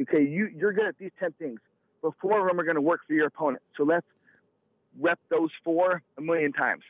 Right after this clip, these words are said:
Let's make this work. So that's just, this is what I'm doing with them. I'm breaking down footage. I'm making sure this guy's good at this. You know, a few of these things are gonna work in this particular fight. Let's put in the reps.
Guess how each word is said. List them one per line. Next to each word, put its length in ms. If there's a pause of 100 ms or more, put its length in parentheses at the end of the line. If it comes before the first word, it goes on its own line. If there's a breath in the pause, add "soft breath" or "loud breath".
Let's 120
make 180
this 160
work. 200 (560)
So 80
that's 80
just, 200
this 140
is 120
what 100
I'm 80
doing 200
with 120
them. 100
I'm 100
breaking 220
down 180
footage. 340 (460 soft breath)
I'm 120
making 300
sure 260 (180)
this 160
guy's 220
good 120
at 120
this. 160 (280)
You 80
know, 200 (440)
a 60
few 120
of 40
these 140
things 180
are 60
gonna 80
work 180
in 60
this 100
particular 320
fight. 260 (360)
Let's 140
put 100
in 60
the 100
reps. 220